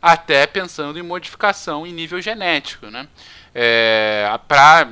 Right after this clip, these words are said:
inclusive, chegar a um momento de vida eterna. Se isso vai ser em nossa geração ou não, é, eu não sei. Tem, eu, a última coisa que eu li sobre isso é que a gente estaria duas gerações atrasadas. Ah, mas também já teve revista,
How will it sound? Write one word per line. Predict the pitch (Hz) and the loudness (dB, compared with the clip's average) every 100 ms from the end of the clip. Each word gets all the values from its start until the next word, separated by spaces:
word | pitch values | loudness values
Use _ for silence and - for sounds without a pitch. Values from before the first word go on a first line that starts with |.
| 120 | -8
inclusive, | 127 160 135 120 120 131 165 165 | -14 -12 -10 -12 -12 -10 -10 -8
chegar | - 196 156 151 143 156 | -4 -4 2 6 8 6
a | 160 156 | 4 0
um | |
momento | 160 175 156 135 139 170 | -4 -10 -8 -8 -10 -16
de | 156 | -16
vida | 147 175 | -12 -10
eterna. | 180 165 139 131 104 - - - | -8 -2 -2 -2 -8 -20 -20 -20
Se | - - 254 | -14 -6 -4
isso | 220 196 - | -2 -4 -4
vai | 147 139 | -4 -4
ser | 151 | -6
em | 131 | -8
nossa | 131 135 | -8 -8
geração | 131 127 131 143 | -10 -10 -10 -14
ou | 139 143 135 | -14 -14 -10
não, | 139 185 226 - - - _ | -8 -8 -12 -20 -20 -20 _
é, | 131 135 | -2 -2
eu | 139 | -2
não | 147 | -6
sei. | 139 156 160 | -8 -4 -4
Tem, | 180 - 170 170 139 147 160 | -4 -2 -2 -4 -12 _ -16
eu, | 156 143 127 _ 156 | -12 -12 -14 _ -16
a | |
última | 156 202 - 220 180 | -12 -10 -8 -4 -6
coisa | - 165 160 | -4 -8 -6
que | - | -6
eu | 156 | -6
li | 151 190 | -6 -8
sobre | - 165 151 | -8 -8 -8
isso | 147 170 196 | -10 -8 -10
é | |
que | 180 | -8
a | |
gente | 170 | -10
estaria | 156 170 156 151 | -6 -4 -4 -4
duas | 151 190 | -4 -4
gerações | 190 185 - 170 | -2 -4 -4 -8
atrasadas. | 160 190 185 147 127 104 107 - _ _ _ _ _ _ | -8 -4 -2 2 2 2 -4 -20 _ _ _ _ _ _
Ah, | 127 120 117 | 2 4 4
mas | 117 135 | 2 -2
também | 143 147 | -2 -2
já | 156 | -2
teve | - 160 147 143 135 | 0 -2 -2 -2 -2
revista, | 160 131 135 160 - 143 123 | -2 -4 -6 -8 -6 -4 -4